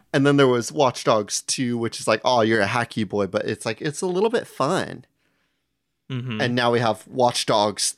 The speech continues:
Speaker 1: three, still watchdogging, where everyone's a watchdog. <laughs>
Speaker 2: Still, it's Watch Dogs three, still dogging. <laughs>
Speaker 1: But one of the things about Watch Dogs three that's been all hyped up is, like, you can play as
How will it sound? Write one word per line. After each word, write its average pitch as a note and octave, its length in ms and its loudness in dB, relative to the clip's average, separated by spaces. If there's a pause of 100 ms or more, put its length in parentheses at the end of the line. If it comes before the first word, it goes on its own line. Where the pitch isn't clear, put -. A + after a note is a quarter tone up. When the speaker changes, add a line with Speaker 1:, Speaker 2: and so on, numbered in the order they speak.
Speaker 1:
three, C3+ 600 -4 (400)
still A#2+ 400 0
watchdogging, F#2+ 880 -2
where G#2+ 240 0
everyone's G#2+ 420 2
a G2 60 2
watchdog. - 560 -6 (200)
<laughs> - 180 -20
Speaker 2:
Still, - 440 0 (220)
it's - 120 -10
Watch C#3+ 360 2
Dogs D3+ 340 2
three, C3+ 300 0
still B2+ 320 -2
dogging. B2 480 2 (160)
<laughs> - 140 -20 (1160)
Speaker 1:
But C3+ 100 -2
one F3+ 300 2
of A#3+ 160 0
the G3 80 -4
things F3 320 0
about C#3+ 220 0
Watch C3+ 300 -2
Dogs A2+ 280 -2
three G3+ 240 -8
that's C3 220 -4
been B2 200 2
all G#2+ 200 2
hyped C3+ 340 -4
up D#3 220 -2
is, A2+ 140 -8
like, A2 220 -6
you D3+ 180 -10
can C#3+ 200 -4
play A2+ 280 -2
as G#2 140 -4